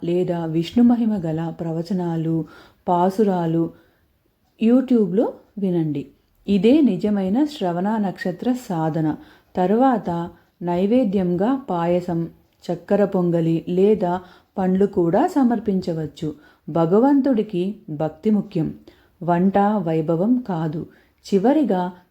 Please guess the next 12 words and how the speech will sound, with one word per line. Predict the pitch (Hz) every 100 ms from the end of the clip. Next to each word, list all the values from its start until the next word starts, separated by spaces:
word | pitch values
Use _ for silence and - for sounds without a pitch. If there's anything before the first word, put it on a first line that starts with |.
| -
స్వామివారికి | 180 170 180 247 254 254 247 247 214
ఎంతో | 165 165 175 240
ఇష్టమైన | 220 220 190 175 170 170 302 311 - - -
పచ్చ | 165 151 - 330
కర్పూరంతో | 330 254 214 190 180 165 151 175 285
స్వామివారికి | 294 175 160 170 233 262 196 175 165 233 - - _ _
హారతి | 185 170 180 233 269
ఇచ్చి | - 151 - 262 403 -
మీ | 185 226
మనసులోని | 233 170 185 254 269 247 214 202
కోరికను | 180 165 165 165 170 247 359 247
కోరుకొని | 170 165 170 175 190 453